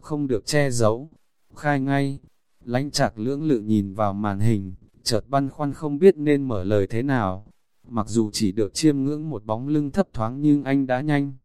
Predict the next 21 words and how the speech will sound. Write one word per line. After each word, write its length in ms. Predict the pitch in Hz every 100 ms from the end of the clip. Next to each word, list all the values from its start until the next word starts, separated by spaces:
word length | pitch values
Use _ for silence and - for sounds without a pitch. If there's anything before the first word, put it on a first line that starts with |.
| _ _ _ _ _ _ _ _ 139
mắt 180 | 170 -
tia 200 | 160 147
được 220 | 113 107
đôi 180 | 143 143
tai 240 | 151 147
xù 260 | 135 117 104
lông 240 | 135 139
và 140 | 113
cái 240 | 95 113 120
đuôi 260 | 151 143
rủ 200 | 127 127
xuống 300 | 90 - 113
phía 220 | 110 113 120
sau, 400 | 160 147 147 139 _ _
thực 160 | - 110
sự 260 | - 123
rất 200 | 101 180
rất 220 | - 185 170
nổi 200 | 139 95
bật 200 | 107 104
đó, 380 | 110 117 139